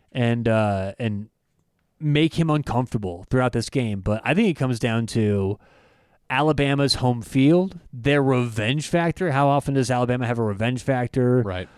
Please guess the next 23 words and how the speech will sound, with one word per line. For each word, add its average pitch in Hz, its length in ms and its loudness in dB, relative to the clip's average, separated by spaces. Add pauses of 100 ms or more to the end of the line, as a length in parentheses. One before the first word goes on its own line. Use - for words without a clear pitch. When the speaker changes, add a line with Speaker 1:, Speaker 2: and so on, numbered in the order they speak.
(300)
Speaker 1:
And 143 480 -2
look, 170 400 0
this 143 240 2
three 147 220 2
points 135 400 0
seems 135 280 -2
like 143 100 -2
a 131 60 -6
good 135 180 0
price 120 300 -2
to 147 100 -6
me. 165 200 -2
So, 123 440 2
yeah, 127 320 -2
I 120 100 -6
got 131 200 -4 (140)
no 123 200 2
bet 139 200 -2
board 110 200 -2
here. 98 160 -6
I'm 104 140 -6
on 113 100 -4
Bama. 113 320 -4